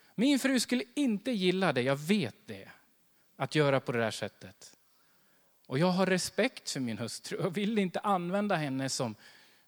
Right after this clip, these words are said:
något sätt att få lite mindre ont i ett finger. Så den här delen, det gör vi inte såklart. Vi har respekt för Gud och vi vet att han är oss nära därför att han har gett oss ett nytt namn.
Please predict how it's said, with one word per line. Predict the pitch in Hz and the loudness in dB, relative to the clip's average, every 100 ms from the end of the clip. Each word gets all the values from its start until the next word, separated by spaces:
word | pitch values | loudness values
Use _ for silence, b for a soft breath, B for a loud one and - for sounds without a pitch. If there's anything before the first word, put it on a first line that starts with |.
| - | -4
något | 131 | -2
sätt | - 143 - - | -2 -4 -6 -6
att | 117 - _ - | -6 -6 _ -8
få | - | -4
lite | 135 120 127 | -4 -4 -2
mindre | 127 123 117 | -2 0 0
ont | 147 117 110 | 0 -4 -6
i | |
ett | 104 | -8
finger. | - 127 104 90 - _ _ _ _ _ _ _ _ _ _ _ _ _ - | -6 -6 -8 -14 -20 _ _ _ _ _ _ _ _ _ _ _ _ _ -10
Så | - | -4
den | 143 165 | -2 -2
här | 147 196 | 0 0
delen, | 175 180 220 175 120 110 104 b b b b _ | 2 0 2 0 0 -4 -8 b b b b _
det | - | -8
gör | 127 147 170 | -2 2 2
vi | 143 120 | 0 -2
inte | 98 - - | -4 -8 -14
såklart. | - - 95 - - - _ _ _ _ | -14 -14 -14 -18 -20 -20 _ _ _ _
Vi | 113 | -8
har | 104 | -8
respekt | 104 - - 131 - | -6 -6 -6 -6 -8
för | 123 | -10
Gud | 127 117 95 - _ | -6 -6 -8 -16 _
och | _ _ 120 | _ _ -6
vi | |
vet | 117 135 135 | -2 -2 -2
att | 110 | -2
han | 117 113 | 0 0
är | |
oss | 104 | -2
nära | 113 110 107 B B | 0 0 -2 B B
därför | 123 127 | -6 -4
att | - | -4
han | 127 | -4
har | 123 120 | -4 0
gett | 175 190 _ - | 0 0 _ -10
oss | 95 117 | -8 -8
ett | - | -4
nytt | 135 135 139 | -4 -4 -4
namn. | 147 127 87 | -4 -4 -10